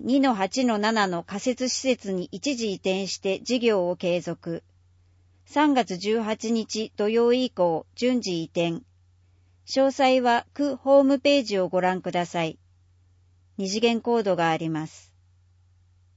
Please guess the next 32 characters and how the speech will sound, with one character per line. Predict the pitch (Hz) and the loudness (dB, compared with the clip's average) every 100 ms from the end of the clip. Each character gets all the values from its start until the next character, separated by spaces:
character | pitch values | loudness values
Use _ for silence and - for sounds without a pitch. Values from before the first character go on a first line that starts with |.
| _ _ _ _ _ - | _ _ _ _ _ -6
二、 | 226 247 - _ _ _ - | -2 -2 -4 _ _ _ -4
塩 | 254 294 | 4 4
浜 | 294 277 294 | 4 2 0
福 | 269 - | 0 -2
祉 | 285 - | -2 0
会 | 269 254 | 2 2
館。 | - 170 160 147 _ _ _ _ _ _ - | 2 -2 -2 -8 _ _ _ _ _ _ -4
対 | 233 247 254 | 0 2 4
応。 | 226 214 208 - _ _ _ - | 2 2 -2 -8 _ _ _ -2
介 | 254 277 | 4 6
護 | 294 | 6
予 | 285 285 | 8 8
防 | 254 269 269 | 8 6 6
グ | 233 | 4
ル | 247 277 | 4 4
ー | |
プ | 262 277 | 4 2
活 | 277 262 | 2 2
動 | 262 269 | 6 6
事 | 277 277 | 6 2
業 | 240 208 | 2 2
な | 202 190 | 2 0
ど、 | 170 160 - _ | 0 -4 -6 _
一 | - 190 294 | -12 -6 -2
部 | 247 | 0
事 | 208 247 | 2 4
業 | 247 233 | 6 6
に | 196 190 | 4 -4
つ | 233 | -4
い | 226 | -2
て | 208 190 | 0 2
は | 175 - | 2 0